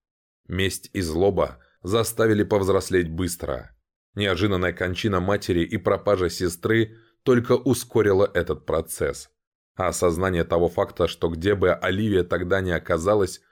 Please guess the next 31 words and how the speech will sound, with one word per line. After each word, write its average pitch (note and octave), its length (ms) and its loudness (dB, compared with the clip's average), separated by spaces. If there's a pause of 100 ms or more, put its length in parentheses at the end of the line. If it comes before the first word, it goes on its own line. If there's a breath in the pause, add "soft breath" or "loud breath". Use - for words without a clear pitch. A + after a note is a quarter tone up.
(180)
она A#2 220 0
могла A2+ 280 2
лишь A2 280 0
умолять A2 440 2
о A2 60 4
скорой G2 400 2
смерти, A2+ 720 -2 (160)
таким G#2+ 440 0
образом G2 520 2
поставила G2 520 2
меня F2+ 220 0
лицом F2+ 440 2
к - 80 -8
лицу F#2+ 320 0
перед E2+ 320 0
этой E2+ 220 0
истиной, F#2+ 760 -4 (180 soft breath)
что - 300 2
от A#2 100 -2
унизительной A#2 640 2
позы A2+ 400 2
взяло F2+ 400 2
за D#2 140 0
горло. D#2 580 0 (300)
Что - 280 0
от E2+ 120 0
унизительной F2 580 0
позы G#2+ 400 2
взяло E2+ 440 0
за D2 140 0
горло. D2+ 580 -2